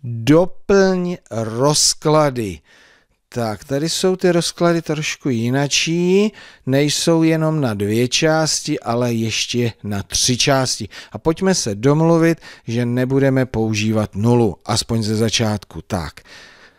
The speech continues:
použijeme dopočítadlo nebo pásky, abychom si to znázornili. Tak, máme rozkládat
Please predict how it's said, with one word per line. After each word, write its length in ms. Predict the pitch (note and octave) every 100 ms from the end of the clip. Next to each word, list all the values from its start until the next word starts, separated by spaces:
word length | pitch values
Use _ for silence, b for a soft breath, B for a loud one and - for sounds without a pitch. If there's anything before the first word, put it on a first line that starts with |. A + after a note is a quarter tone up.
| B B B _ _ _ _
použijeme 600 | B2 C#3 D#3 F#3 F#3+ B2+
dopočítadlo 800 | A2+ A2+ D#3 - F3+ F3+ E3+ F3
nebo 220 | D#3+ C#3+
pásky, 600 | A2+ B2 C3 - - D3
abychom 480 | - G#2+ A2 - A#2+
si 180 | A2 A#2+
to 160 | - G#2+
znázornili. 1000 | F#2+ G2+ G#2 G2+ A2 G#2 G#2 G2 F2+ D#2+
Tak, 320 | - F#2+ C2+ -
máme 760 | A#2+ D#3+ F#3+ G#3 F#3+ E3 A#2 D2+
rozkládat 1160 | G2+ B2+ - - D3 D3 C3+ C3 C3 B2 -